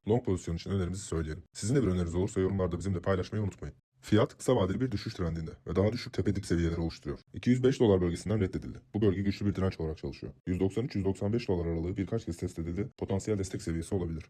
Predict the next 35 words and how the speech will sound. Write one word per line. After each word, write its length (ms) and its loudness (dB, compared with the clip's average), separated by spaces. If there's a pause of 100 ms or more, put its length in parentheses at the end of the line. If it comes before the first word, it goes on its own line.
(380)
Long 180 4
pozisyon 320 2
için 140 -2
önerimiz 320 0
giriş 240 -2
noktası 300 -2
yüz 120 -2
doksan 260 -2
üç 100 -6
yüz 80 -2
doksan 300 0
beş 160 0
dolar 180 4
arasında. 520 2
Take 200 2
profit 260 0
için 160 -4
ilk 140 0
hedefimiz 360 0
iki 120 -4
yüz 100 0
on 140 0
beş 140 0
dolar, 220 2
ikinci 280 -2
hedefimiz 340 -4
ise 140 -6
iki 160 -4
yüz 100 0
yirmi 180 0
iki 140 -6
yüz 100 -2
yirmi 140 -2
beş 140 -2
dolarlardadır. 600 -4